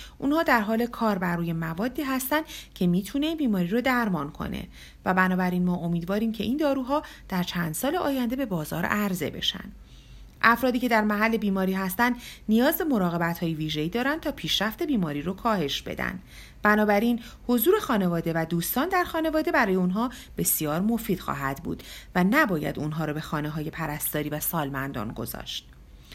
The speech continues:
بازدید از مراکز و محیط‌های منتشر نشده می‌تونه مشکلات روانی رو تحریک و تشدید کنه و در نتیجه بیماری رو تشدید می‌کنه.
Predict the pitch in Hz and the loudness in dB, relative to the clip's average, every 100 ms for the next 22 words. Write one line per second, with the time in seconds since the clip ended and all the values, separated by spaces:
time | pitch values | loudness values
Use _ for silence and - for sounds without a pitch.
0 | - - - - - - - - - 254 | -16 -16 -18 -20 -20 -20 -20 -14 -2 2
1 | 262 262 302 269 240 226 208 202 202 220 | 2 2 0 0 0 0 0 0 -2 -2
2 | 220 196 185 185 285 330 196 170 160 - | 0 0 0 -2 -2 0 0 0 -2 -4
3 | 156 156 160 170 180 240 254 - - 269 | -4 -6 -4 -2 0 0 -2 -14 -6 -4
4 | 359 403 381 233 165 170 180 190 190 160 | -2 0 2 0 0 -4 0 0 0 -2
5 | 147 160 170 185 156 151 147 208 214 233 | -4 -4 -4 -4 -4 -6 -2 -2 -2 -2
6 | - - 139 - 131 - - - - - | 0 0 -4 -6 -8 -8 -12 -16 -14 -4
7 | 165 160 160 170 185 - 339 277 180 139 | 0 0 0 -2 -4 -4 0 2 2 0
8 | 143 180 202 214 - - 147 - 123 - | -2 -4 -2 -2 -2 -2 -4 -6 -8 -8
9 | - - | -8 -10